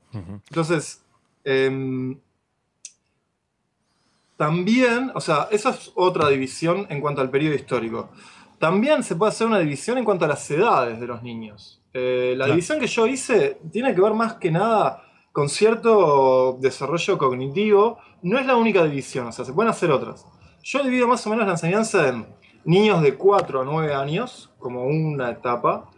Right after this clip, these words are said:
Speaker 2: niños de diez a trece como otra, y después tenemos adolescentes de catorce a dieciséis como otra etapa, y de dieciséis en adelante como otra etapa, ¿no?
Speaker 1: Ujú.
Speaker 2: Entonces, he-, hechas estas, eh, estos preliminares,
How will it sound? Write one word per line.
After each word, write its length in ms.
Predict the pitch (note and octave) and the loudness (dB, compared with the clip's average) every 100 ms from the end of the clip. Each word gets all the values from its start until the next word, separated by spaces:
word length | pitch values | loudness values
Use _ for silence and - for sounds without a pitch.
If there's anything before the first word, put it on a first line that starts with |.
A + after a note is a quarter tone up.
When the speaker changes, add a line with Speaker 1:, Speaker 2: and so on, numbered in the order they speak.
| - - - | -20 -20 -10
Speaker 2:
niños 420 | C#3+ E3 F#3 E3 C3 | 0 4 6 4 4
de 160 | B2 | 2
diez 440 | A#2+ D#3+ F3 - - | 4 2 2 -2 -6
a 160 | B2+ | -4
trece 480 | - D#3+ D#3 - A2+ | 0 -2 -2 -6 -8
como 280 | A2+ A#2+ C3+ | -8 -2 2
otra, 500 | D3+ D3+ F#3 A#3 - - - - _ | 2 4 2 2 -6 -20 -20 -20 _
y 60 | D#3+ | -2
después 220 | E3 A#3 | 0 2
tenemos 260 | A3 F3 D#3 | 2 2 2
adolescentes 540 | F3+ C#3 G#3 G3 D3+ | 2 2 2 0 0
de 100 | C3 | 0
catorce 440 | B2+ B2 F#3 F#3 C#3+ | -2 2 0 2 -2
a 20 | |
dieciséis 760 | C3 B2+ E3+ E3 C3 - - - - | -2 -4 2 2 2 -4 -18 -20 -10
como 300 | B2 A#2 C3 | -8 -2 -2
otra 200 | C#3+ E3 | 2 2
etapa, 400 | E3 G3+ G3 A#3+ | 2 2 2 2
y 40 | G3+ | 0
de 60 | |
dieciséis 420 | C#3+ C3+ C3 F3 E3+ | -2 -8 -4 -2 0
en 80 | |
adelante 500 | D#3 D#3 D#3+ E3+ G3+ | 0 2 0 2 2
como 580 | D3+ C3 B2 A#2 - _ | 2 -4 -6 -6 -12 _
otra 280 | - C#3 C3+ | -4 -2 0
etapa, 300 | A#2+ G#2+ G#2+ | -4 -6 -6
¿no? 240 | B2+ F#3+ - | -4 -4 -4
Speaker 1:
Ujú. 220 | A#2 F#2+ A2 - - - | -10 -10 -14 -18 -20 2
Speaker 2:
Entonces, 280 | E3+ E3 - | 2 2 -4
he-, 280 | C4 - A#3+ | -4 0 0
hechas 280 | A3+ C#4 C4 | 0 -2 -2
estas, 520 | - A3+ - - _ | -2 -2 -2 -10 _
eh, 840 | D3+ B2+ B2 A#2+ A#2+ A#2 A2+ A2+ - | -2 0 0 0 -2 -2 -4 -8 -6
estos 240 | D#3 E3 | -4 -4
preliminares, 1040 | - C3+ B2+ B2+ E3 G3+ E3 F#3 A3 - | 0 0 2 2 4 4 2 -2 -4 -16